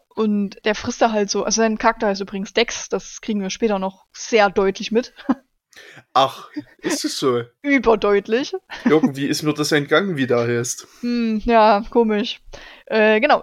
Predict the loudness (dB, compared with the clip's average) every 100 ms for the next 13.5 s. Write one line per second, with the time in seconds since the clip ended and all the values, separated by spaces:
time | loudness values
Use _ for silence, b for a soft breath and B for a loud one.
0 | 2 4 4 0 -2 2 2 2 0 0
1 | 0 0 0 0 0 0 -2 0 0 0
2 | -2 0 -2 -2 -2 0 2 2 0 -2
3 | -2 0 0 -2 0 2 4 2 2 -2
4 | -2 0 2 2 2 0 0 -4 -4 -2
5 | 0 0 0 -2 -6 _ -2 2 2 2
6 | -2 0 0 0 0 -2 0 -2 2 0
7 | -2 -4 -2 -2 0 0 2 0 0 -2
8 | -2 -2 -10 -20 _ -6 -4 -2 -2 -2
9 | -2 -6 -4 -2 0 0 -2 -4 -6 -2
10 | -2 -4 -8 -2 -2 -2 -6 -4 -2 -2
11 | 0 -2 -2 -2 -4 -2 -2 -2 -4 -4
12 | -4 -4 -2 0 -2 0 -2 -2 -2 -2
13 | -2 -4 -2 -2